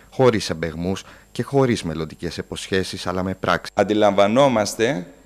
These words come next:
Speaker 2: τη σημαντικότητα της δουλειάς τους και αυτό πρέπει να δείξουμε και να καταλάβει ο Υπουργός,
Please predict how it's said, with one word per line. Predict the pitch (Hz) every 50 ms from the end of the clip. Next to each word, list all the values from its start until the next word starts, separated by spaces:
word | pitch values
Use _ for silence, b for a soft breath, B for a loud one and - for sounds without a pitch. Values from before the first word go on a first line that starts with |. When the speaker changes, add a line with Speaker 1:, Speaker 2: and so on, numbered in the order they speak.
| _ _ _ _ _
Speaker 2:
τη | - - 101
σημαντικότητα | - - 104 101 98 90 98 87 - 135 143 139 104
της | 107 101
δουλειάς | 90 90 90 87 87 92 92 90 - -
τους | 104 127 139 -
και | - - 214
αυτό | - - - 135 123
πρέπει | 117 123 120 117 113 - 110 95 82 - - - - _ -
να | - 92 90
δείξουμε | 90 92 90 90 92 127 131 131 - - 98 90 85 78 71 - - -
και | - 92
να | 90 87
καταλάβει | - 92 87 92 101 120 123 120 107
ο | 98
Υπουργός, | 85 - - 82 76 76 82 92 117 139 - - - -